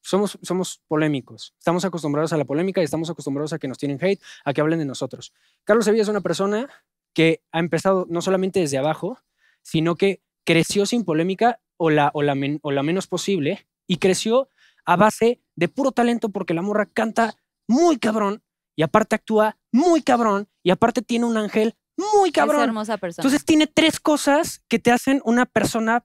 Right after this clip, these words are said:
Speaker 1: perfecta desde mi punto de vista. ¿A qué voy con esto? Cuando yo empiezo a hacer berrinche dentro de la casa,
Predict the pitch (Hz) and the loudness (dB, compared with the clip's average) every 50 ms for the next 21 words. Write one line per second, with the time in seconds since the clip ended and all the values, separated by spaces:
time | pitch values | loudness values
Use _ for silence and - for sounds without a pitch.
0 | _ _ 262 262 - - 262 - - - 269 320 - - 180 175 170 170 170 156 | _ _ 0 0 2 0 -2 0 2 2 0 2 0 -2 -4 -2 -2 -4 -4 -4
1 | - 196 190 - 190 190 202 - - - - - _ _ _ _ _ _ _ _ | -4 -4 -2 -2 -2 -4 -4 -6 -8 -12 -14 -14 _ _ _ _ _ _ _ _
2 | _ _ _ _ _ _ _ 196 208 - 269 285 294 226 254 254 247 - - 247 | _ _ _ _ _ _ _ 0 2 4 4 2 2 2 2 0 0 0 2 2
3 | 269 320 - - - - _ _ _ _ _ - 202 202 196 202 202 202 202 208 | 0 0 -2 -10 -18 -20 _ _ _ _ _ 2 4 4 4 4 4 2 2 0
4 | 196 - 180 170 214 233 233 185 - 233 226 - - 233 220 196 - 214 202 202 | -2 -4 0 2 2 2 2 2 2 2 2 4 4 4 4 4 4 2 2 4
5 | 196 202 190 190 196 196 - 220 196 185 175 165 - 156 160 156 156 160 170 - | 4 4 2 2 0 0 2 2 2 2 2 0 -2 -2 0 2 2 0 2 2
6 | - 202 190 - - 160 196 285 | 2 2 2 2 -2 -4 -4 -4